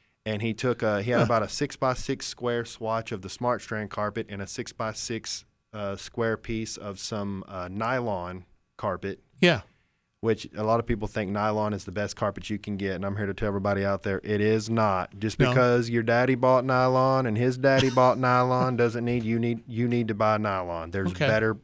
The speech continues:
Speaker 1: options. So anyway, he takes these two pieces of carpet and flips them upside down and drops them in this, this bucket of,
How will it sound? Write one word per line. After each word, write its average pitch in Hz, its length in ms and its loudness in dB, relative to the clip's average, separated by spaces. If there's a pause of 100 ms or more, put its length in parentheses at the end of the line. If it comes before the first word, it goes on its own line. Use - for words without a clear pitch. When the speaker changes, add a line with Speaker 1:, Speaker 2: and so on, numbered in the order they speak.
(120)
Speaker 1:
options. - 460 -2
So 170 80 -2
anyway, 156 260 4
he 147 140 2
takes 190 280 -4
these 165 160 -6
two 151 180 0
pieces 143 340 -4
of 120 80 -4
carpet 127 460 -2
and 110 80 -14
flips 139 260 -4
them 120 140 -4
upside 113 400 -2
down 113 200 0
and 101 140 -4
drops 113 400 0
them 95 220 -12 (160)
in 110 180 -6
this, 104 320 -4 (160)
this 107 380 -6
bucket 107 600 -4
of, 92 240 -10